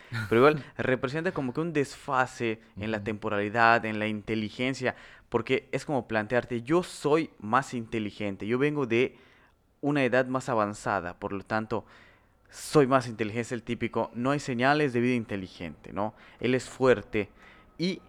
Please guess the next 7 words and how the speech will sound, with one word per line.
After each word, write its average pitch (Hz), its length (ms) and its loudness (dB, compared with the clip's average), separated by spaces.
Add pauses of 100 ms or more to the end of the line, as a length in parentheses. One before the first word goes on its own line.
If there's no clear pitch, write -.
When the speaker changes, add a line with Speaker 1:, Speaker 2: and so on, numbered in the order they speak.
(260)
Speaker 1:
él 135 120 2
es 123 160 -4
nuevo. 113 460 -2 (640)
Él 127 200 0
es 151 260 2 (220)
lo 120 240 6
novedoso, 120 680 2